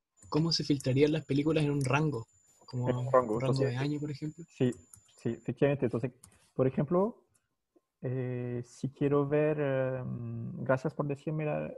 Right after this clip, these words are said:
Speaker 2: las consultas en el chat, porque efectivamente no, no lo veo.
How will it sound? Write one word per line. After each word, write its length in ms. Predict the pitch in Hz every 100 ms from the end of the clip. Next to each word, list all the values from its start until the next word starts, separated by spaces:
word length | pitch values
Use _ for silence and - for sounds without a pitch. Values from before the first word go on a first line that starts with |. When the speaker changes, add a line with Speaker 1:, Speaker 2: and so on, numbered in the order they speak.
| -
Speaker 2:
las 160 | 147
consultas 360 | - 139 151 147
en 80 | 143
el 100 | 135
chat, 180 | 180 175
porque 200 | 139 139
efectivamente 440 | 135 - 139 143
no, 240 | 135 135
no 120 | 139 131
lo 100 | 123
veo. 160 | 113